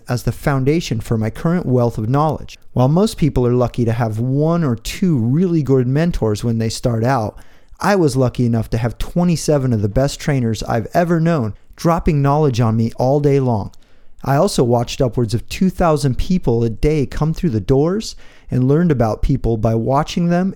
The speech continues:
and their exercise habits on a daily basis. Fast forward to now, with thousands of hours spent either training or participating in training sessions with clients ranging from all walks of life.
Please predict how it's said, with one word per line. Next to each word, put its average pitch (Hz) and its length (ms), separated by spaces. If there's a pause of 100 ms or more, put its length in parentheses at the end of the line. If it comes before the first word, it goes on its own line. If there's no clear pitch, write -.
and 147 140
their 131 120
exercise 117 580
habits 107 380
on 107 100
a 104 80
daily 113 300
basis. 147 600 (340)
Fast 190 280
forward 160 320
to - 100
now, 165 420 (140)
with 120 180
thousands 175 640
of 139 100
hours 147 300
spent 131 240
either 113 200
training 190 680
or 127 140
participating 135 920
in 117 80
training 156 360
sessions 208 680
with 113 220
clients 170 440
ranging 143 380
from 110 300
all 156 280
walks 147 360
of 123 120
life. 117 400